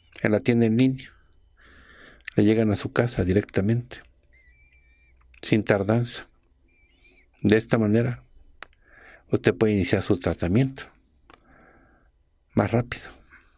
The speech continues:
Bueno, la página entonces para que la visite es la siguiente:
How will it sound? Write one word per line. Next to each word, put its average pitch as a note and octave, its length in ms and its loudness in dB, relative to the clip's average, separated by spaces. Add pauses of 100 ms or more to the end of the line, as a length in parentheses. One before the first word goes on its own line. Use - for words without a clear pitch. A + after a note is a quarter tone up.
(360)
Bueno, - 320 -4 (200)
la F#2+ 120 0
página G#2+ 360 0
entonces G2 460 -2
para F#2+ 220 0
que - 120 0
la F#2 120 0
visite A#2+ 420 2
es F2 60 0
la F2 100 0
siguiente: A#2 560 0